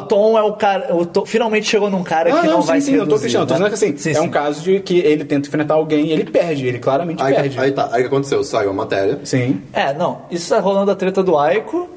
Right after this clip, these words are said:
Speaker 1: Ele já, já rolou, já, tipo, mata eles, beleza, o ca-, o cara
Speaker 2: O
Speaker 1: já
Speaker 2: cara
Speaker 1: mandou
Speaker 2: marca a
Speaker 1: matar.
Speaker 2: execução, ele falava, "Vai ser
Speaker 3: Só
Speaker 2: amanhã,
Speaker 3: ti-,
Speaker 2: cinco
Speaker 3: só tinha
Speaker 2: horas."
Speaker 3: o pai agora, né?
Speaker 2: Sim, sim.
Speaker 1: É.
Speaker 2: Ele fala, "A execução vai ser amanhã, cinco horas, não sei o quê."
Speaker 3: E eles vão
Speaker 1: E
Speaker 3: divulgar online, eu
Speaker 2: Cinco
Speaker 3: acho,
Speaker 2: horas
Speaker 3: né?
Speaker 2: é.
Speaker 1: E daí vão
Speaker 2: É, não, sim, vai
Speaker 1: divulgar.
Speaker 2: ser, agora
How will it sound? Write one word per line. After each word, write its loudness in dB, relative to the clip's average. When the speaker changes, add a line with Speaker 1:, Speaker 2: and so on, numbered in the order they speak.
Speaker 1:
Ele 2
já, 0
já 0
rolou, -2
já, 0
tipo, -2
mata 0
eles, 2
beleza, 2
o -2
ca-, -4
o -6
cara 0
Speaker 2:
O 0
Speaker 1:
já 0
Speaker 2:
cara 0
Speaker 1:
mandou 0
Speaker 2:
marca 0
a -2
Speaker 1:
matar. 0
Speaker 2:
execução, 0
ele 0
falava, 0
"Vai -6
ser 0
Speaker 3:
Só 0
Speaker 2:
amanhã, 2
Speaker 3:
ti-, -2
Speaker 2:
cinco 0
Speaker 3:
só 2
tinha 2
Speaker 2:
horas." 2
Speaker 3:
o 6
pai 0
agora, -4
né? -6
Speaker 2:
Sim, 2
sim. 0
Speaker 1:
É. 0
Speaker 2:
Ele -4
fala, 2
"A 0
execução -4
vai 2
ser 0
amanhã, 2
cinco -2
horas, 2
não -10
sei -6
o -8
quê." -8
Speaker 3:
E 2
eles 4
vão 2
Speaker 1:
E 4
Speaker 3:
divulgar 2
online, -2
eu -6
Speaker 2:
Cinco 0
Speaker 3:
acho, 2
Speaker 2:
horas 0
Speaker 3:
né? -4
Speaker 2:
é. 2
Speaker 1:
E 2
daí 2
vão 2
Speaker 2:
É, 0
não, 0
sim, 2
vai 2
Speaker 1:
divulgar. 2
Speaker 2:
ser, 2
agora 2